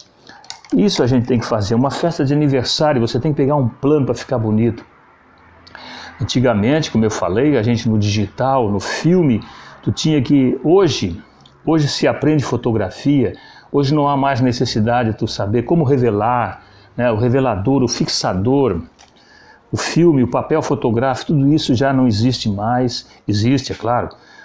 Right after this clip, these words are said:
Tem, você pega uma foto digital, leva pro laboratório, né, o laboratório revela pra ti, ou uma impressora, tiver uma impressora em casa. Tudo ficou mais fácil. Aquela magia de tá dentro de um laboratório criando a fotografia, isso tudo acabou.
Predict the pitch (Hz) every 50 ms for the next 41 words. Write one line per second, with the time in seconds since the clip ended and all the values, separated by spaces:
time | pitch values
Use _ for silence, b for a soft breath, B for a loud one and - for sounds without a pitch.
0 | B B _ 127 123 123 110 104 101 - - 98 - 117 110 104 107 107 104 107
1 | - - 113 107 107 110 104 - 143 135 - - 147 147 135 120 110 107 101 -
2 | 110 104 101 104 110 110 120 123 120 - 123 127 135 143 143 131 117 110 113 104
3 | 101 98 101 107 107 104 104 - 104 104 104 101 107 120 - - - 139 123 107
4 | 120 107 98 104 - - 139 143 143 - - 151 156 156 135 117 117 117 117 113
5 | 107 101 127 113 104 95 - - 123 117 107 104 104 107 107 95 - 107 107 101
6 | - - 107 104 127 139 131 - 143 139 139 131 120 120 B B B B B B
7 | - 175 185 - - 170 - - 143 135 123 117 107 101 - - - - 139 143
8 | 151 147 147 147 - - 143 143 139 B B B B B B B - 120 - 147
9 | 147 135 135 131 120 104 98 101 98 98 117 160 185 170 127 117 - - 123 107
10 | 113 135 135 123 127 120 127 123 117 110 107 101 104 120 113 104 101 - - 123
11 | 131 120 110 - - 107 117 139 151 143 135 - - - - 113 113 107 95 -
12 | - - 143 156 160 156 156 156 b b b b b b b b b b b b
13 | b _ _ - 151 - - - - - 160 151 156 143 - 143 131 113 110 98
14 | 80 -